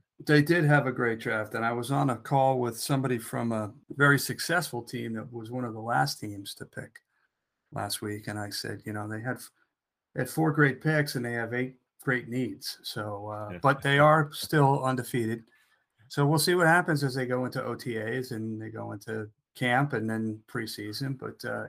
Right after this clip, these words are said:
Speaker 1: you know, for the Jets fans, for Jets Nation, hope always springs
Speaker 2: Well, listen,
Speaker 1: eternal.
Speaker 2: what, you know, the thing about the N F L draft that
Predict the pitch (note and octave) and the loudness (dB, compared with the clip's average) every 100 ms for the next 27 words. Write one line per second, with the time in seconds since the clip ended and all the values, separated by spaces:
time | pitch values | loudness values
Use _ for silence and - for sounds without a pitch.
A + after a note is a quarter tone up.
0 | - A2 G2+ - C3+ B2 A#2 C3 D3 D3 | -10 -10 -10 -8 -2 0 0 2 2 0
1 | - _ _ _ - C3+ C#3+ E3 D3+ B2 | -10 _ _ _ -2 2 4 2 -2 -6
2 | A2 C3+ B2 - A#2 A#2+ - C3 B2+ B2+ | -4 -2 -2 -2 -4 -4 -4 -4 -4 -2
3 | C3 A#2+ A2 A2 G#2+ G#2+ - G#2+ G2 G2+ | -2 -2 -6 -6 -6 -6 -6 -8 -8 -10
4 | - - B2+ B2+ A2+ A2+ G2 F#2+ _ _ | -12 -8 -4 0 0 -2 -6 -10 _ _
5 | _ - C#3 - D#3 D#3 D3+ C#3+ C#3+ G3 | _ -8 -6 -6 -8 -6 -4 -2 -2 -2
6 | G3 D3+ C3+ - A#2+ A2+ A#2 A#2 G#2+ A#2 | -2 6 6 6 -2 -2 -2 -2 0 0
7 | G#2 F2+ F#2+ F#2+ F#2+ F#2 F#2 F#2 | 0 0 0 2 0 -2 -8 -8